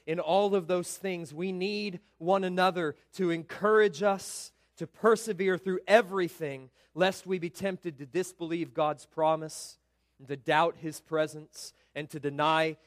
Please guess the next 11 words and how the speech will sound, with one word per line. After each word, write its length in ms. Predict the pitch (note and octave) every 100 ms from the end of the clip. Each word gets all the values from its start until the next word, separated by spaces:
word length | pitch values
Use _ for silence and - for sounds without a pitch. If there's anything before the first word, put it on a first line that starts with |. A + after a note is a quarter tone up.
| _
His 220 | D#3+ D3+
power, 600 | - - D3+ D3+ D3+ D3 _ _ _ _ _ _ _
and 120 | C3 C3
to 100 | C3
reject 480 | B2+ A2+ D3 D3 -
His 160 | B2+
provision. 480 | - A#2+ A#2 A2+ G#2+ A2 _ _ _ _ _ _ _ _ _ _ _ _ _ _ _ _ _ _ _ _ _ _ _ _ _ _ _ _ _
We 140 | C3 C3+
need 320 | C#3+ D#3 C#3
the 80 | C3+
church. 600 | - A2 _ _ -